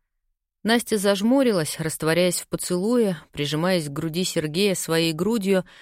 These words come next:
ощущая, как бешено стучат их сердца в унисон.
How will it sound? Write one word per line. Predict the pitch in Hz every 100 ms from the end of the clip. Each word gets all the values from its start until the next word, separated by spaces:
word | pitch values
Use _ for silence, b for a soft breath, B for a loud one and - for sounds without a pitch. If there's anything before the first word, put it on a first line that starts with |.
| B B
ощущая, | 180 - 202 262 247
как | - 175 147
бешено | 208 247 233 196
стучат | - 185 208 202
их | 180
сердца | - 175 - - 143 123 _ _ _ _ _ _ -
в | 143
унисон. | 156 147 - 123 113